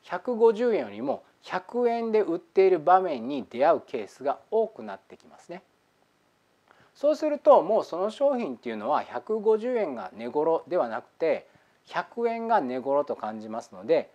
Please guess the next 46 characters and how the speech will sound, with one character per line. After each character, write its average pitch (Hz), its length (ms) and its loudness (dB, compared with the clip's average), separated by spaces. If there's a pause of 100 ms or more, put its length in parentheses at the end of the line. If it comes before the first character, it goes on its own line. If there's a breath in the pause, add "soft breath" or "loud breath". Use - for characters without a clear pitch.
(280 soft breath)
そ - 120 -10
の 214 140 -2
消 208 160 -2
費 196 100 -4
者 123 140 -4
の 180 180 -4 (220)
内 139 240 0
的 135 260 -6
参 123 300 -6
照 117 180 -10
価 107 160 -8
格 - 240 -10
は 180 140 -2 (140)
百 - 280 -8
五 151 160 -4
十 143 140 -10
円 107 140 -10 (100)
か 165 100 2
ら 185 120 0 (180)
百 - 340 -10
円 135 160 -6
に 208 100 -8 (220)
下 - 300 -10
が 180 160 2
る 151 100 -4
と 127 160 -6
い 104 60 -10
う 98 40 -16
こ 107 120 -18
と 151 120 -6
に 196 100 -6
な 135 120 -8
り 98 60 -18
ま 78 120 -20
す。 - 160 -20 (840)
で 214 100 2
す 202 100 -10
の 170 120 -4
で、 185 260 2 (140)
特 160 280 0
売 202 240 8
と 202 80 0
い 185 60 4
う 180 40 -2
の 165 100 2
は 147 180 2